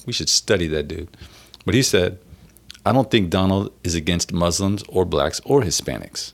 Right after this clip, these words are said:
Mister Walker said. "I do know he's going to try to make this country safe." Just another powerful black man.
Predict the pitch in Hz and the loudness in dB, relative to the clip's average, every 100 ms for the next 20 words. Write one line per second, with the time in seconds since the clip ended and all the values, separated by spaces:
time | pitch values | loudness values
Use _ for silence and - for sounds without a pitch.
0 | _ 95 - 80 69 62 - - 90 104 | _ -6 -4 -2 -4 -6 -6 -2 -2 -6
1 | - _ - 80 78 156 131 92 95 - | -14 _ -6 -4 2 4 4 2 0 -6
2 | _ 110 90 95 85 95 87 85 85 - | _ -2 0 0 0 0 0 -2 -4 -6
3 | 85 - 85 - - - - - - _ | -6 -4 -4 -4 -6 -14 -20 -20 -20 _
4 | _ _ - - _ _ 135 - 127 123 | _ _ -20 -20 _ _ -6 -2 2 2
5 | 110 117 110 110 107 101 - 90 90 | 2 2 2 2 2 2 0 -2 -2